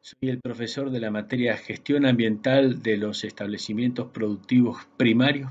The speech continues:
Periurbanos. Un nombre tan largo que, que pareciera que una vez que uno lo lee, este, termina la materia.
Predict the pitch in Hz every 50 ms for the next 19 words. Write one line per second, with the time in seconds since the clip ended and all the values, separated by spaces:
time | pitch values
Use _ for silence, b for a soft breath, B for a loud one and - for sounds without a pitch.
0 | - - - - 131 117 107 101 95 87 87 90 85 85 - - - _ b b
1 | b b b b b b b b b b - 113 117 127 131 131 123 120 120 120
2 | - - 151 151 147 143 143 147 156 151 139 147 160 160 - - - - - 123
3 | 120 117 113 113 117 113 110 110 110 107 107 101 101 95 87 85 _ _ _ _
4 | _ _ - - b b b b b b b b b b b b b b _ -
5 | 107 _ - 110 110 113 - - - 135 139 131 123 127 127 113 110 107 104 104
6 | 101 98 _ 90 - _ _ _ _ _ _ _ _ _ _ _ _ _ _ _
7 | _ _ - 165 139 127 117 113 113 113 - - 110 113 113 113 110 110 113 110
8 | 107 110 107 107 123 131 139 139 139 139 139 - - 110 - - - - 110 101
9 | 101 95 - 117 110 117 131 123 113 110 104 98 101 95 92 87 82 87 101 -